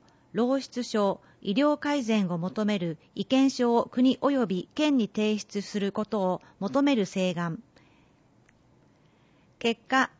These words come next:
採択。討論。第二回定例会。議案第三十九号。茨城県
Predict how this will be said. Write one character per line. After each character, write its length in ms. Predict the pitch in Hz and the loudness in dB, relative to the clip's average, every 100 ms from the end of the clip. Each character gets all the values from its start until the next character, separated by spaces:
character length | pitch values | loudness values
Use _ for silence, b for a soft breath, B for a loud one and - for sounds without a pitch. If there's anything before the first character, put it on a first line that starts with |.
| - | -10
採 280 | - 277 - | -2 0 0
択。 380 | 196 - 160 _ _ _ _ _ _ _ _ b b b b | -4 -6 -10 _ _ _ _ _ _ _ _ b b b b
討 280 | 294 302 240 | 2 4 4
論。 240 | 175 147 _ _ _ _ b b - | 2 -2 _ _ _ _ b b -2
第 240 | 247 302 254 | 2 4 4
二 120 | 196 | 2
回 280 | 208 196 - | 0 0 0
定 260 | 214 220 | 0 2
例 180 | 208 202 | 2 0
会。 360 | 165 180 175 - _ _ _ b b _ | -2 -4 -4 -10 _ _ _ b b _
議 180 | 190 214 | 0 4
案 280 | 262 269 202 | 4 4 2
第 240 | 269 262 | 2 2
三 320 | - 277 285 | 2 4 4
十 240 | 214 190 160 | 2 0 -4
九 280 | - 240 196 | -2 0 0
号。 300 | 165 156 - _ _ _ b b b b b _ _ _ _ b b b b b 214 | -4 -6 -14 _ _ _ b b b b b _ _ _ _ b b b b b -4
茨 340 | 233 294 311 | 0 2 0
城 100 | - | -2
県 300 | 214 196 | -2 -2